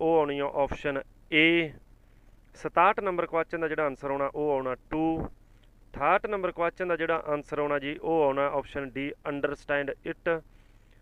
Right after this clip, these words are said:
ਤੇ ਸਿਕਸਟੀ ਨਾਈਨ ਨੰਬਰ question ਦਾ ਜਿਹੜਾ answer ਆਉਣਾ ਜੀ, ਉਹ ਆਊਗਾ option ਏ, the villager were enjoying the winter evening around the fire।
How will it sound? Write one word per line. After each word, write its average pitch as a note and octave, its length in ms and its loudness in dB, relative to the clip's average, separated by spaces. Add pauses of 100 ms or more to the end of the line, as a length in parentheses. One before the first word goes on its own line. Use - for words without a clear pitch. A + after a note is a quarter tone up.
(340)
ਤੇ E3+ 100 0
ਸਿਕਸਟੀ F3+ 400 -2
ਨਾਈਨ F3+ 260 2
ਨੰਬਰ F3+ 220 0
question E3+ 360 -2
ਦਾ E3+ 100 0
ਜਿਹੜਾ D#3+ 200 0
answer D3 240 -4
ਆਉਣਾ D3 200 0
ਜੀ, C#3+ 100 -4
ਉਹ D#3+ 100 2
ਆਊਗਾ C#3 440 2 (420)
option C#3+ 340 0
ਏ, D3 280 2 (200)
the C3+ 220 2
villager E3 540 0 (460)
were D#3+ 200 6
enjoying D3 480 2
the D3+ 300 4
winter D#3+ 420 -2 (180)
evening D#3 280 -4 (140)
around C#3 260 2
the C3 200 0
fire। D3+ 420 -2